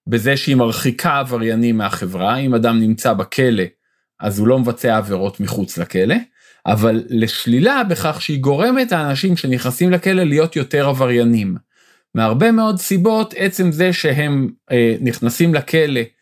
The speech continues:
ומרצים שם תקופות מאסר,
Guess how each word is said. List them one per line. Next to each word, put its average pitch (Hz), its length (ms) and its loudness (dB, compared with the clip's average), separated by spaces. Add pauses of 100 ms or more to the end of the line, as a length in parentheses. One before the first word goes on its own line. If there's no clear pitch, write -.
(300)
ומרצים 123 920 0
שם 139 240 0
תקופות 143 400 -4
מאסר, 233 560 0